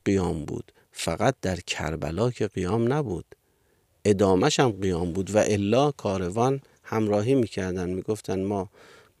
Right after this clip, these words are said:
مثلاً از این به بعد با یزید خوب هستیم و اگر خوب بودن که دیگه به اسارت نمی‌رفتن. می‌گفتن خب، اه، اون کسایی که تو کربلا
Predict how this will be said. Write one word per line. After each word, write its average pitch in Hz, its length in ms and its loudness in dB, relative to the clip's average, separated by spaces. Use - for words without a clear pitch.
مثلاً 95 420 -4
از 98 180 -10
این 92 140 -8
به 87 100 -8
بعد 98 340 -4
با 87 140 -8
یزید 92 440 -8
خوب 131 360 -4
هستیم 131 540 -2
و 87 100 -6
اگر 92 260 -4
خوب 98 380 -6
بودن 98 280 -2
که 101 140 -10
دیگه 104 220 -4
به 87 160 -4
اسارت 101 540 -6
نمی‌رفتن. 87 640 -10
می‌گفتن 131 240 -2
خب، 113 280 0
اه، 92 160 -10
اون 107 200 -2
کسایی 101 420 -2
که 92 120 -6
تو 98 140 -10
کربلا 90 500 -6